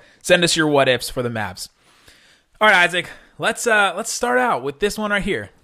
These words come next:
If the Mavericks don't trade for Kristaps Porzingis, does K P get traded somewhere else? Let's say that,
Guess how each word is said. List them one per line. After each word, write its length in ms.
If 120
the 80
Mavericks 420
don't 280
trade 300
for 80
Kristaps 460
Porzingis, 600
does 140
K 180
P 120
get 160
traded 300
somewhere 320
else? 300
Let's 240
say 260
that, 360